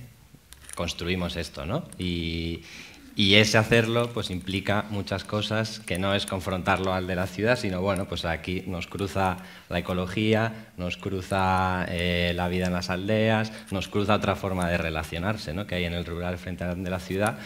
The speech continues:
pues con todo eso estamos intentando también entender a, a nosotras mismas, ¿no? Qué, qué significa ser gay, qué significa ser lesbiana en el rural, ¿no? Que muchas veces, porque a-, tenemos las mismas categorías casi todas para entendernos, pues nos cuesta muchas veces también,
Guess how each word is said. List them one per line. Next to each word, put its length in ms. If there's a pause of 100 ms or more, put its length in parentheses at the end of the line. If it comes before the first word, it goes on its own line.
(180)
pues 100
con 160
todo 240
eso 340 (520)
estamos 340
intentando 680
también 280
entender 440
a, 200
a 40
nosotras 480
mismas, 420
¿no? 100
Qué, 240
qué 140
significa 760
ser 240
gay, 260
qué 100
significa 480
ser 240
lesbiana 560
en 100
el 100
rural, 380
¿no? 100
Que 80
muchas 320
veces, 300 (640)
porque 520 (100)
a-, 80
tenemos 480
las 240
mismas 320
categorías 600
casi 260
todas 300
para 240
entendernos, 680
pues 180
nos 160
cuesta 500
muchas 280
veces 200
también, 460